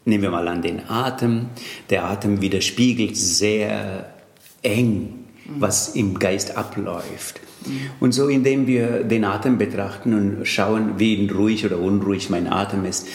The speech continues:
Speaker 1: habe ich eine Ahnung davon, wie ruhig oder unruhig mein Geist ist.
Speaker 2: Und dann kann ich eben durch entsprechende Atemübungen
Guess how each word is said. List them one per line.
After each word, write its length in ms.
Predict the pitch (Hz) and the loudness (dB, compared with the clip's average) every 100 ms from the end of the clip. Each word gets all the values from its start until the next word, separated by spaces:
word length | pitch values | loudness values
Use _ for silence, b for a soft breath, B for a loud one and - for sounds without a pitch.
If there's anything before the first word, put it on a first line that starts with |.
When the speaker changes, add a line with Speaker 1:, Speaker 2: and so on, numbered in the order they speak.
| B | B
Speaker 1:
habe 160 | - 104 | 0 2
ich 80 | 104 | 4
eine 200 | 104 101 | 2 2
Ahnung 260 | 107 110 | 0 -2
davon, 400 | - 107 110 104 | -2 -4 -2 0
wie 140 | 104 104 | 2 2
ruhig 320 | 101 104 101 | 2 0 0
oder 120 | 101 | 0
unruhig 500 | 101 104 98 95 95 | 2 2 2 2 0
mein 220 | 92 87 90 | 0 0 0
Geist 420 | - - - - | 0 0 -4 -2
ist. 420 | 120 - - - | -2 0 -2 -2
Speaker 2:
Und 180 | 165 151 | -2 0
dann 200 | 160 165 | 0 0
kann 200 | 175 165 | -2 -2
ich 160 | 156 - | -4 -4
eben 260 | 151 147 | -4 -4
durch 260 | 156 165 - | -2 -4 -4
entsprechende 760 | 151 - - 165 170 147 127 | -8 -8 -6 -4 -4 -4 -2
Atemübungen 960 | 131 156 - 151 - 160 165 156 151 151 | -2 -2 -2 -4 -2 -4 -2 0 0 -2